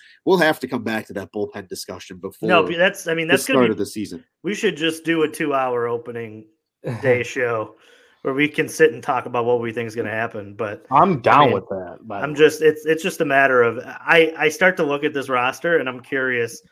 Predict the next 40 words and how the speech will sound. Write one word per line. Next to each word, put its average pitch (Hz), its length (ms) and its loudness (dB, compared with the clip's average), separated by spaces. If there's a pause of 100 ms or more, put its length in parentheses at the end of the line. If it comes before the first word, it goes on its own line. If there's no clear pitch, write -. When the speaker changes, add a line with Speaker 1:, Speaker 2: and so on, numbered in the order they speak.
(240)
Speaker 2:
what 170 120 0
your 156 120 0
guys' 160 340 4
thoughts 175 300 2
are, 127 60 -4
'cause 139 200 -4
I, 160 100 6
there's 156 280 -2
so 165 120 -2
much 170 160 -2
versatility 147 760 -2 (340)
that 131 80 -4
it's 143 100 -4
just 165 200 -6
great 147 220 0
conversation 135 640 -2
to 104 60 -20
sit 123 320 -8 (540)
and 120 120 -14
Speaker 1:
Oh, 165 80 2
Speaker 2:
think, 165 100 4
like, 160 40 2
Speaker 1:
absolutely. 170 520 0
Speaker 2:
where, 143 400 4
where 151 340 0
is 139 100 -6
this 139 180 -10
team 135 240 -12
gonna 117 140 -12
go? 127 240 -12 (180)
Speaker 1:
And 131 140 -4
maybe, 139 340 4
maybe 120 340 0
a 143 40 4
little, 123 500 0
maybe 110 200 -4
a 120 60 0
little, 107 580 -6
you 107 160 -10
know 90 260 -12